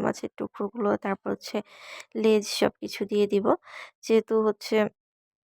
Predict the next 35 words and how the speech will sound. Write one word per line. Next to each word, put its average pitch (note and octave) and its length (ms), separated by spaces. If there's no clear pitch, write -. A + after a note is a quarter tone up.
তিনজন B3+ 400
মানুষ, G#3+ 360
তিন A3+ 200
পিসের A3 340
বেশি G#3 220
রান্না G#3 260
করব G3 280
না, G3+ 180
কারণ G#3 340
রাতে G#3 340
আবার G3+ 200
দেখা G#3 240
যাবে G3+ 220
যে A#3+ 120
অন্য G#3+ 260
তরকারি G3+ 360
খাওয়া G#3 260
হবে। A#3 220
প্রত্যেক A3 420
বেলা G#3 300
আসলে G#3 320
এক G#3 160
এক G#3+ 180
বেলায় A3 300
এক G#3 100
এক G3+ 140
রকম A3 280
তরকারি G3+ 360
খাওয়া G3 260
হয়। G3+ 180
প্রত্যেক A3+ 300
বেলায় G#3+ 240
এক G#3 140
তরকারি G#3 300
সাধারণত G#3+ 420